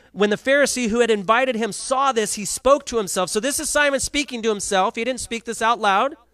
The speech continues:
If you ever wonder if Jesus knows your thoughts, well, he knows your thoughts before you speak 'em. So Simon has this interesting thinking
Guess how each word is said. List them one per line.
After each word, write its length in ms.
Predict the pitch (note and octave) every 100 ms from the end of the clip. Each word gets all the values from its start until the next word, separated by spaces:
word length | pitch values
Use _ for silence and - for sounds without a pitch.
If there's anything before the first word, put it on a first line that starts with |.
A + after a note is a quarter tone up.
| G3+ G#3+ C#4 _ _ _ _ _ _ _ _ _ _ _ _ _ _
If 60 | F3
you 60 |
ever 140 | G3+ G3+
wonder 320 | G#3 G#3+ G#3+
if 80 | E3+
Jesus 420 | G#3 G#3+ G#3 F#3
knows 240 | G#3+ G3
your 80 | G3+
thoughts, 400 | - F#3+ G#3+ -
well, 260 | F#3+ F#3+ E3+
he 120 | E3
knows 220 | F3+ F#3+
your 80 | F#3+
thoughts 240 | F#3+ F#3 -
before 260 | G3 G3+
you 80 | G#3
speak 300 | - F#3+ F3+
'em. 160 | G#3 G#3+ _ _ _ _ _ _ _ _ _ _ _ _ _ _ _ _ _ _ _ _ _ _ _ _ _ _ _ _ _ _ _ _ _ _ _ _ _ _ _ _ _ _ _ _ _
So 160 | - D#3
Simon 360 | - A#3+ B3
has 140 | A#3 F#3+
this 180 | G3 A3+
interesting 480 | A3+ A#3 - A#3+
thinking 540 | G#3 A3+ A#3 G3+ D#3+